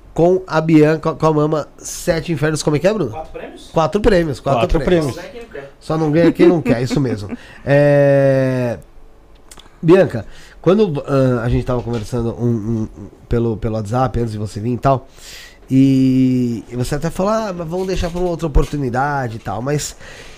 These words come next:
Speaker 1: cara, tem coisa que não dá pra deixar pra outra oportunidade, <laughs> porque tem coisa que a gente tem que tentar pen-, pen-, pensar e trabalhar agora.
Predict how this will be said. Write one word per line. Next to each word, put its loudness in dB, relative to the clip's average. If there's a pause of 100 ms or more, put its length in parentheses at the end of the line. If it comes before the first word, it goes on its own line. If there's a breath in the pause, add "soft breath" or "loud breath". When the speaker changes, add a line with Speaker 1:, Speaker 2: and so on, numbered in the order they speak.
(200 loud breath)
Speaker 1:
cara, -2 (640)
tem -2
coisa -6
que -8
não -4
dá -4
pra -8
deixar -8
pra -8
outra -6
oportunidade, -6
<laughs> -8
porque -12
tem -4
coisa -6
que -6
a -6
gente -6
tem -6
que -14
tentar -4
pen-, -6
pen-, -6 (280)
pensar -6
e -4
trabalhar 0
agora. -2